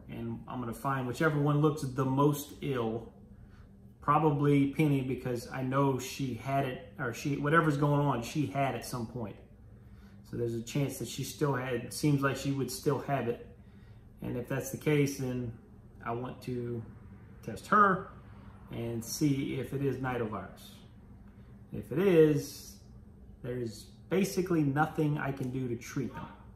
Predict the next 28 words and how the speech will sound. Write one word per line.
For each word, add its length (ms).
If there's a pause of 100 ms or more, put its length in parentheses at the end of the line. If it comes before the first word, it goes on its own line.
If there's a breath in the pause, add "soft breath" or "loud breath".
(920 loud breath)
I'm 160
gonna 140
have 160
to 80
quarantine 640
anything 440
that 100
I 80
find 320
that's 200
ill. 460 (1500 loud breath)
And 360
until 440
further 320
notice, 600
I 260
am 140
stuck 640 (760 loud breath)
and 220
forced 680
to 160
assume 760 (720 loud breath)
that 380 (180)
any 260
one 200
of 100
my 180
animals 540